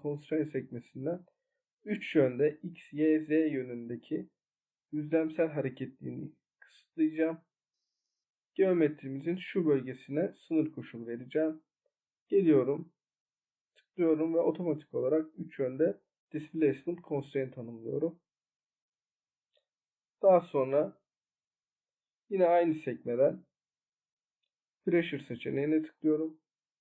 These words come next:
Buraya kaç megapaskallık bir stres girdisi yapacağım onu giriyorum. Üç nokta yedi megapascal olarak giriyorum. Daha sonra şu yüzeyimize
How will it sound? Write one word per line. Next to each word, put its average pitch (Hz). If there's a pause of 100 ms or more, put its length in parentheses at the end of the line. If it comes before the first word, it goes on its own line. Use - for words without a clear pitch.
(1700)
Buraya 170
kaç 185
megapaskallık 123
bir -
stres -
girdisi 156
yapacağım 156
onu 147
giriyorum. 156 (180)
Üç 156
nokta 135
yedi 143
megapascal 120
olarak 151
giriyorum. 151 (1700)
Daha 170
sonra 156
şu -
yüzeyimize 123